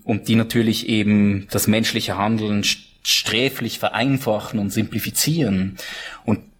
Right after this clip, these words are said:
diese Art der Wissenschaft zu betreiben, die dann über den Finanzmarkt ins tägliche Finanzgeschäft geflossen ist, so, also die ganz konkrete Auswirkungen hatte,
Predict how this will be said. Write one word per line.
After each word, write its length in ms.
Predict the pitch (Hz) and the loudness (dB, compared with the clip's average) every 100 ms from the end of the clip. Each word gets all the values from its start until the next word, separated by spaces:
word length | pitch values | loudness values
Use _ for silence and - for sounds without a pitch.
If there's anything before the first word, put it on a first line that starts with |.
| _ 143 | _ 4
diese 380 | 185 147 135 | 4 6 4
Art 520 | 110 117 127 - - 120 | 4 4 2 0 -2 0
der 140 | 110 | 0
Wissenschaft 500 | 151 - 143 107 - | 0 -2 0 -2 -2
zu 80 | 110 | -8
betreiben, 580 | - - 107 107 107 101 | -4 0 2 2 -2 -2
die 220 | 120 120 | -2 0
dann 540 | 113 107 104 104 98 _ | 0 0 -4 -6 -10 _
über 180 | 127 107 | -6 -4
den 140 | 104 | -4
Finanzmarkt 880 | - 101 113 131 - 113 104 104 - | -2 0 0 -2 0 0 0 -4 -6
ins 300 | 98 - - | -6 -6 -6
tägliche 840 | - 143 135 117 - 101 98 101 - | -2 -2 -2 -2 -2 0 0 -4 -6
Finanzgeschäft 880 | - 113 180 - - - 92 - - | -2 0 -2 -6 -4 -4 -4 -6 -10
geflossen 580 | 120 107 92 - - - | -6 -4 -2 -2 -4 -4
ist, 220 | - - | -2 0
so, 140 | 95 | 0
also 140 | 92 92 | 0 -2
die 140 | 95 | -4
ganz 480 | - 104 127 - - | -2 0 0 -2 -2
konkrete 480 | 113 - 123 123 110 | -4 0 -2 0 2
Auswirkungen 640 | 131 120 113 113 110 101 | 2 2 0 0 -2 2
hatte, 400 | 107 - 110 | 0 0 -2